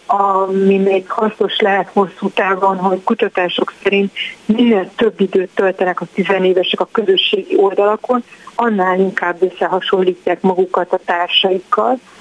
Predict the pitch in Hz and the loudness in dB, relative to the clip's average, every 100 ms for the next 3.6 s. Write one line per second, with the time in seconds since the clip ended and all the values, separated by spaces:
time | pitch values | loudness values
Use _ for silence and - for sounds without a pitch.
0 | - - 220 208 208 214 202 190 185 180 | -6 -2 0 2 2 0 0 0 2 0
1 | 175 185 180 - 175 196 180 - 190 - | 0 0 0 -2 -2 -2 -2 -4 -4 -6
2 | - 202 190 - 185 190 - - 202 247 | 0 0 2 2 0 0 -2 -2 0 0
3 | 254 - - - 190 214 | -4 -20 -8 -4 -2 -2